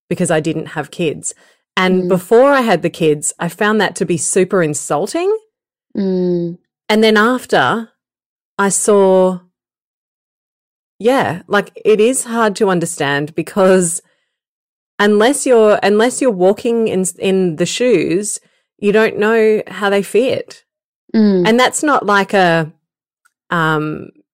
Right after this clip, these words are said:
Speaker 1: yeah, that's not like a diss or anything. You know, it's not like a, "Well, you don't get it." It's,
Speaker 2: No, no.
Speaker 1: you know, that's,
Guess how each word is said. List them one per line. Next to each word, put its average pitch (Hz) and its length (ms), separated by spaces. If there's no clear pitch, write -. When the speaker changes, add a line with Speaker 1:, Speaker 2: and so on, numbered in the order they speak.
Speaker 1:
yeah, 220 240
that's 240 240
not 277 160
like 190 160
a 175 60
diss - 680
or 196 220
anything. 226 440
You 214 120
know, 233 140
it's - 180
not 226 140
like 202 220
a, 170 300
"Well, 180 280
you 196 200
don't 202 260
get 156 220
it." - 500
It's, 208 200
Speaker 2:
No, 240 200
no. 220 160
Speaker 1:
you 220 40
know, 160 200
that's, 233 260